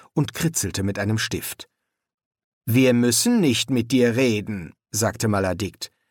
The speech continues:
„Doch, ihr müsst. Es gibt so viele Dinge, über die ihr Bescheid wissen solltet.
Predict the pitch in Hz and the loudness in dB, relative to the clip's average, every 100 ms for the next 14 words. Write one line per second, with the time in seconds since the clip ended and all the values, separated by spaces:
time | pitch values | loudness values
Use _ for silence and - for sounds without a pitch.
0 | _ _ _ - 90 - - - 180 127 | _ _ _ -2 -2 -6 -14 -2 2 2
1 | 98 - - - _ _ - - 170 220 | 0 -2 -6 -8 _ _ -6 -2 2 2
2 | 165 233 190 208 175 156 190 165 135 135 | 4 2 2 2 4 4 4 4 2 0
3 | 156 139 127 165 190 - 107 117 117 104 | 0 0 0 0 -2 -2 0 2 2 2
4 | 110 | 0